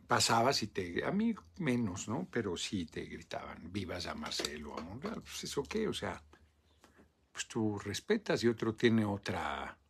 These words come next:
simpatía. Gael Bernal, siempre apoyando los de Hermosillo, Sonora, muchas gracias. Entonces, Claudia le reclama eso a Alfonso Durazo, que la hayan increpado,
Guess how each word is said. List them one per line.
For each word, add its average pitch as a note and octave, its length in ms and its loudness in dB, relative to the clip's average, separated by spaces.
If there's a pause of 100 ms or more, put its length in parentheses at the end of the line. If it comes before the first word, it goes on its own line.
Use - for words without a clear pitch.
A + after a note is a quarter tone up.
(280)
simpatía. C3+ 760 6
Gael A#2 280 10
Bernal, A2+ 600 6
siempre A#2 380 2
apoyando G#2 560 2
los F#2 220 -2
de F#2+ 80 0
Hermosillo, F#2 520 0
Sonora, G#2 320 0
muchas A2 320 -2
gracias. A2 340 0 (420)
Entonces, A3 520 4 (1900)
Claudia D#3 480 4
le A2+ 140 -4
reclama G2+ 580 -4
eso E2+ 400 -6
a D#2 80 -6
Alfonso D#3 480 -6 (100)
Durazo, D3 460 -2 (540)
que - 120 0
la F2+ 220 0
hayan E2+ 320 -4
increpado, C#3+ 640 2